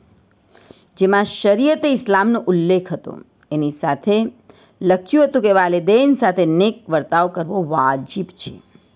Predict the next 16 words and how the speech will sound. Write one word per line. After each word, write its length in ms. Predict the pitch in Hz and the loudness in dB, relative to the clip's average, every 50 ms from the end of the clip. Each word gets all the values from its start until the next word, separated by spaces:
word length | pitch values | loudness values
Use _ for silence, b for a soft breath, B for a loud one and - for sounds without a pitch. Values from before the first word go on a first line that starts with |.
| _ b b b b b b b b - | _ b b b b b b b b -2
ભલે 260 | 180 202 233 277 311 | 0 2 2 2 0
પછી 320 | - - 262 262 - 285 262 | 2 0 0 2 0 -2 0
તે 120 | - 285 | 0 0
બંને 320 | 262 220 208 214 226 254 | 2 2 0 0 0 2
મુશરિક 580 | 262 247 214 196 190 - - - 226 214 185 - | 2 4 4 2 0 -2 -4 -2 -2 -2 -2 -4
હોય. 340 | - 180 - - - - - _ _ _ _ _ _ _ _ _ _ _ _ _ _ _ _ _ _ _ _ b b b b b b b b b _ | -6 -8 -8 -8 -8 -12 -20 _ _ _ _ _ _ _ _ _ _ _ _ _ _ _ _ _ _ _ _ b b b b b b b b b _
અલબત્ત, 540 | 170 170 170 170 160 160 185 175 170 - - 165 - | 0 0 0 0 0 0 0 0 0 -2 -10 -14 -4
જ્યારે 340 | - 180 165 165 185 180 180 - | -2 0 0 2 0 -2 -4 -6
ઇતાઅતે 760 | 196 180 - _ 220 214 220 220 202 220 247 247 247 320 330 | -10 -10 -4 _ 0 2 2 2 2 0 -2 0 -2 -4 -4
ખાલિકની 800 | 320 - 254 262 226 196 185 175 175 - - - 180 180 170 165 | -2 -2 -2 0 0 0 0 -2 -4 -6 -8 -4 0 0 0 0
નાફરમાનીનું 840 | 160 160 156 151 156 - 156 147 151 156 147 165 214 254 269 254 | 0 0 -2 -2 -4 -6 -6 -4 -2 -2 0 0 0 2 0 0
કારણ 300 | - 202 175 156 156 151 | 0 0 -2 -2 -2 -4
બનતી 340 | 139 151 147 131 123 - 143 | -4 -4 -4 -4 -6 -8 -8
હોય, 320 | 143 135 123 - 127 147 - b b b b b b b | -8 -8 -10 -12 -14 -18 -20 b b b b b b b
ત્યારે 240 | - 165 151 156 175 | -2 -2 0 0 0
વાલિદૈનની 580 | 156 147 147 156 156 147 156 156 151 156 165 | 0 0 0 -2 -2 -2 -2 -2 -2 -2 -4